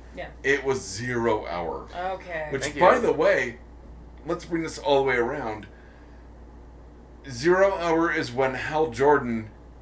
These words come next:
Speaker 2: resurrects Ollie Queen
Speaker 3: Yeah.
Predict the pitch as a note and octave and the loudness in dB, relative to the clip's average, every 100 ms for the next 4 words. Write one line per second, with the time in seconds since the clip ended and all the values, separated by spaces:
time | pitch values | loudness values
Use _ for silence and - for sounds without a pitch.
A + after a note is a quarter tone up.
0 | E2 G#2 A2 A2+ A#2 A#2 A#2 - - - | -6 -4 -2 0 2 2 2 -6 -14 -14
1 | - - - - - - F#2+ A2+ G#2+ D#3 | -20 -20 -20 -20 -12 -8 -2 -2 -4 -8
2 | F3 D#3 C3+ B2 A#2 C3 | -4 -4 -4 -6 -4 -2